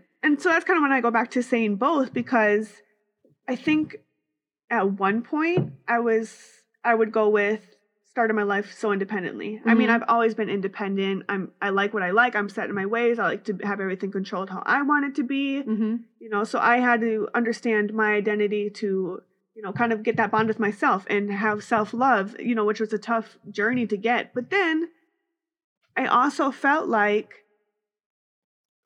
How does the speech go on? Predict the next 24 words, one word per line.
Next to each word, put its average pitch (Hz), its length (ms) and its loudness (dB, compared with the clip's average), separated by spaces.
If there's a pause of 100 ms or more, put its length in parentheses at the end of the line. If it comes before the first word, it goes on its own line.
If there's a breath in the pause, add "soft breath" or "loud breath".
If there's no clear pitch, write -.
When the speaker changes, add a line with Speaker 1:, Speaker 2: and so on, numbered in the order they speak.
Speaker 1:
finding 285 280 4
out 254 160 2
that 240 140 -4
connection 226 500 -2
about 208 300 -2
my 208 100 -2
birth 202 280 -4
mom 233 240 -2
and 202 120 -4
having 208 280 -4
her 202 220 -4
breast 214 340 -6
me, 233 140 0
kind 214 200 -4
of 208 60 -4
going 202 180 -4
back 196 220 -6
to 226 120 -8
that, 202 260 -2 (440)
you 220 140 -18
know, 190 160 -8
part 254 300 -4
of 226 160 -2
this, 190 440 -8